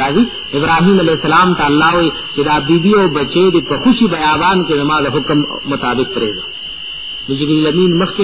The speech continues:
دی، ابراهیم علیه السلام سره د بیبي او بچی نه ورپسې. چې څه ته داسې بهترین ځای به راغی، دا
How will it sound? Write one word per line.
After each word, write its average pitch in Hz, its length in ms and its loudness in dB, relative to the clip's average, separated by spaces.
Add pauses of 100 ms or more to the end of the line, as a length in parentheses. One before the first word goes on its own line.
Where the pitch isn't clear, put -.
دی، 185 100 0
ابراهیم 143 440 -2
علیه 139 180 -2
السلام 143 400 -2
سره 139 220 -2
د - 100 0
بیبي 131 240 -2
او 139 140 0
بچی 123 220 -6
نه 127 100 -4
ورپسې. 113 380 -10 (1800)
چې 165 120 -2
څه 208 120 2
ته 202 140 0
داسې 185 200 0 (200)
بهترین 165 560 2
ځای 180 160 0
به 165 40 -2
راغی، 160 360 2
دا 160 180 -2